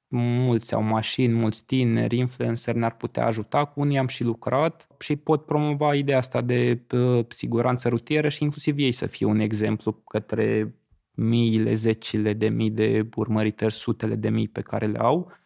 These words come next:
că, na, am văzut tinerii ajung la optsprezece ani, își iau, mulți au bani, își cumpără un M cinci, se dă, au mari în fața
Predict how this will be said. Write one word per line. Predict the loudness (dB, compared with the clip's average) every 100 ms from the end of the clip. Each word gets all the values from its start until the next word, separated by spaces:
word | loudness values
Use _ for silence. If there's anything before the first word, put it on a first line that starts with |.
| _ _ _
că, | -2 2 4 2 2
na, | 0 2
am | 2 0 -6 -6
văzut | -2 0 0 -2
tinerii | -2 -2 0 2
ajung | 0 0 0
la |
optsprezece | 0 0 -4 -4 -4
ani, | -2 0
își | 0 -4 -10 -20 -12
iau, | -4 0 0 -2
mulți | -6 -2 -2 -4 -6 -2
au | 0
bani, | 0 0 0 0 -2
își | -4 -6
cumpără | -6 -2 -2 0 0 0
un | 0 -2 -2 -4 -6 -8 _ _ _ -2
M | -2 -2
cinci, | -2 0 2 0 -4 -10 -12 -10 -8 -8
se | -4 -4
dă, | 0 0
au | 2 2 2 2 0
mari | 0 2 2 0
în |
fața | 0 -2 -2 -2 0 0 0 -2